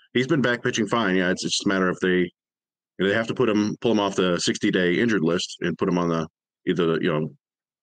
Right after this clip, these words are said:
the twenty-six man or, or option him to Toledo. But yeah, and th-, there are gonna be some moves. We've talked about this before, that they've got a lot of moves to make because there's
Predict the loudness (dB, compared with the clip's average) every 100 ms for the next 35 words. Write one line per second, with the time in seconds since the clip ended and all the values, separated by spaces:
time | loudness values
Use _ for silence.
0 | _ -2 0 0 -2 _ -4 -2 0 0
1 | 0 0 0 0 -2 0 -2 0 -2 -2
2 | -2 -2 -4 -2 0 2 0 -4 _ _
3 | _ _ _ _ _ -4 -2 -2 -6 -10
4 | _ _ _ _ _ _ _ _ _ 0
5 | 0 0 2 2 2 2 0 0 2 4
6 | 4 2 -2 -2 -2 0 0 2 2 0
7 | -2 0 2 2 2 2 0 0 0 -2
8 | -6 _ _ -2 0 2 2 2 2 0
9 | 0 0 -4 0 0 0